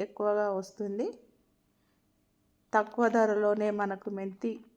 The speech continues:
ఆకు దొరుకుతుంది కాబట్టి, ఆకు తక్కువ ధరలో దొరికినప్పుడు ఎక్కువగా తినండి. మెంతి షుగర్ పేషెంట్లకు చాలా మంచిది. షుగర్ అన్నది మెంతి ఆకు చాలా కంట్రోల్లో ఉంచుతుంది. ఇప్పుడు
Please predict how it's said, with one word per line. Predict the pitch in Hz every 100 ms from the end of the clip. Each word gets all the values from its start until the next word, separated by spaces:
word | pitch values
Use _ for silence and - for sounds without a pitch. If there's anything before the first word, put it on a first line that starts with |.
| _ - _ 208 208
ఆకు | 202 196 196
దొరుకుతుంది | 202 196 202 202 202
కాబట్టి, | 196 190 190 185 320 359 220
ఆకు | 214 214 226 240 - - - - - _ _ _
తక్కువ | 220 220 233 220
ధరలో | 226 220 220 214 208 196
దొరికినప్పుడు | 208 208 202 196 196 262 320
ఎక్కువగా | 220 240 233 233 233
తినండి. | 226 202 202 214 269
మెంతి | 226 220 233 320 392
షుగర్ | - 226 226 220
పేషెంట్లకు | 208 208 196 196 202 208 196
చాలా | 196 190 190 190
మంచిది. | 190 - 196 226 392 427 - _ _ _
షుగర్ | - 233 226 220
అన్నది | 214 208 214 220 - _ _ _ _ _ _ 208
మెంతి | 214 214 240 220
ఆకు | 208 208 214
చాలా | 208 208 214 208
కంట్రోల్లో | 196 196 208 202 208 196
ఉంచుతుంది. | 190 190 185 190 190 226 453 - _ _ _ _ _ _ _ _ _ -
ఇప్పుడు | 240 247